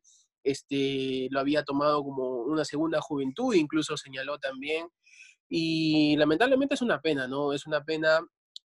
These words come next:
pero como yo les decía, ¿no? O sea, la, el lío entre administraciones está, es claro, se conoce. Eh, Gregorio Pérez vino con la administración de Leguía y con la gestión de Gian Ferrari, porque hay que tener esto en cuenta. Gian Ferrari fue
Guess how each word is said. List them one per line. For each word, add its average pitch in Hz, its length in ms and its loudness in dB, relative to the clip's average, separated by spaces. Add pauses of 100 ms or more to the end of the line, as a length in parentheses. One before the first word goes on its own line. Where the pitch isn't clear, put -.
pero 151 760 2
como 151 220 -2
yo 170 160 4
les 175 180 0
decía, 131 380 -4
¿no? 131 240 -4
O 117 80 -4
sea, 120 240 -6
la, 123 320 0 (100)
el 139 100 -4
lío 185 320 2
entre 151 200 -4
administraciones 135 680 -2
está, 123 420 0
es - 200 -12
claro, 139 420 0 (420)
se - 160 0
conoce. 143 640 2 (200)
Eh, 127 560 -6 (600)
Gregorio 151 380 6
Pérez 156 240 4
vino 185 260 6
con 147 140 2
la 139 60 4
administración 135 440 0
de 160 60 0
Leguía 170 460 4
y 147 180 -2
con 131 300 -6
la 123 80 -2
gestión - 340 -2
de 151 80 0
Gian 147 180 0
Ferrari, 170 380 0
porque 127 240 -6
hay 139 60 -4
que 147 80 -6
tener 139 180 -4
esto 139 160 -6
en 131 60 -4
cuenta. 165 260 0
Gian 143 220 -4
Ferrari 143 300 -6
fue 156 280 -2